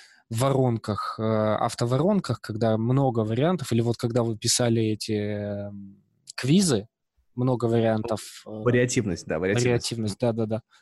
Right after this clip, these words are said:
Speaker 1: Да, и всегда это максимально персонализировано, потому что Л Т В оправдывает, э, вот эти вложения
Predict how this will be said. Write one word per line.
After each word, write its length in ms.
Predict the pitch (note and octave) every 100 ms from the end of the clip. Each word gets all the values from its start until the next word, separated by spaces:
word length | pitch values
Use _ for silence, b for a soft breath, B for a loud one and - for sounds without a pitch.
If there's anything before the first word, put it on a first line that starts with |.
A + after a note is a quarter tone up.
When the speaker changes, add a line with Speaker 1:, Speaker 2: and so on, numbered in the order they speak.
| _
Speaker 1:
Да, 180 | B2 A2+
и 160 | B2 C3
всегда 380 | - C3+ D#3
это 160 | F#3 F3
максимально 480 | C3 B2+ - C#3+ B2+
персонализировано, 1080 | B2 B2+ - B2 B2 B2 E3 G#3+ D#3 B2+ A#2 B B B B _
потому 320 | A#2+ A#2+ C#3
что 640 | D3 - B2 A#2 A2+ A2+ A2+ B B B _ _
Л 160 | D3 C3+
Т 200 | - C#3
В 140 | F3+ E3+
оправдывает, 840 | - B2 B2+ B2 A2+ A2 G#2+ -
э, 240 | A2+ G#2+ G#2
вот 180 | G#2
эти 160 | A2 G#2
вложения 720 | G#2 A2+ A2 A2 G#2+ G2+ G#2+